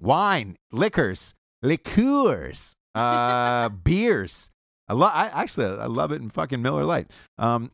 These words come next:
it, it goes in anything you could possibly imagine, um, and it'll, it'll keep you going past the five hours. That five-hour energy shit tastes like, it tastes like garbage. It tastes like drinking hot fucking garbage that's been sitting in the middle of Baltimore on a Fourth of July day.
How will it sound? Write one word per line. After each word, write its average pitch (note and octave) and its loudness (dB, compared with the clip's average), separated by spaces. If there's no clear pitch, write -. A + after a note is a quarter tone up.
it, D#3+ -2
it F3 -2
goes G#3+ 2
in G3+ 0
anything A3 -2
you G3 0
could D#3 2
possibly F3 2
imagine, C3 0
um, C#3 0
and G3 0
it'll, A#3+ 0
it'll A#3+ 2
keep A#3 -2
you F#3 0
going G3 2
past F3 0
the D3 -4
five E3 2
hours. D#3+ 2
That - -8
five-hour A#3 4
energy A#2+ -2
shit - -4
tastes A#2+ -2
like, D#2 -4
it G#2 -8
tastes D3+ -4
like D2+ -8
garbage. G2 0
It - -18
tastes C#3+ -2
like F#2 -6
drinking C3 -4
hot D3 0
fucking A#2 -4
garbage A2+ 2
that's G2+ -4
been F2 -6
sitting D#3+ -2
in G#2 -4
the G#2 0
middle A#2+ 0
of E2 -4
Baltimore C3 0
on F2+ -6
a D#2 -6
Fourth C3+ -2
of A2+ -6
July F#2+ 0
day. D#2 -8